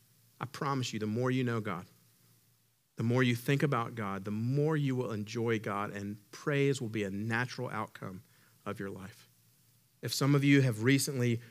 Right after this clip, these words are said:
reached the bottom of the bottom, the lowest of the low, like, your life is a total wreck, I promise you on the other end of this train wreck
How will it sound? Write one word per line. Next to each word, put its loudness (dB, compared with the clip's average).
reached 2
the -4
bottom 8
of 4
the 4
bottom, 4
the -4
lowest 6
of 0
the 0
low, 4
like, 0
your 6
life 6
is -4
a -4
total 2
wreck, -2
I -4
promise 0
you 2
on 0
the -2
other 4
end 2
of -2
this -2
train -2
wreck -6